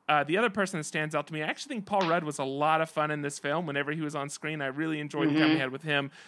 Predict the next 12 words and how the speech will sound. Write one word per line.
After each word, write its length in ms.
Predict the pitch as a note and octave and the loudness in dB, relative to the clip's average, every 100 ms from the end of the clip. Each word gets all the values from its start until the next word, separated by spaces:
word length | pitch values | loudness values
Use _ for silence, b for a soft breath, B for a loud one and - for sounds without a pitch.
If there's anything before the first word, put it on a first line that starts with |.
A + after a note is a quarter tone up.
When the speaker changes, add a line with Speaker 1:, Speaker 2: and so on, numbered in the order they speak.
| B - | B 2
Speaker 1:
Um, 280 | F3 F#3 F3 | 4 6 4
what 140 | A#3 | 2
are 40 | A#3+ | 4
y'all's 340 | G3+ G3 G3 | 4 4 2
standout 600 | - - F#3 F#3 D#3+ - | -2 2 2 4 2 2
performances, 1120 | D#3+ D3 D#3+ D3+ D3 C#3+ C#3 C3+ C3 C3+ - - | -4 -2 0 2 0 -2 0 2 0 -2 -8 -4
uh, 380 | C#3+ C#3 C3+ C3 C3+ C3+ - _ _ _ - | 2 4 4 4 0 -10 -16 _ _ _ -6
in 120 | D3+ | -4
thinking 320 | D3 D#3+ D#3+ | -2 -4 -2
back 200 | C#3+ C#3+ | 0 0
through 200 | C#3+ C3+ | 0 0
Endgame? 300 | B2+ A#2+ A2+ | 0 -4 -8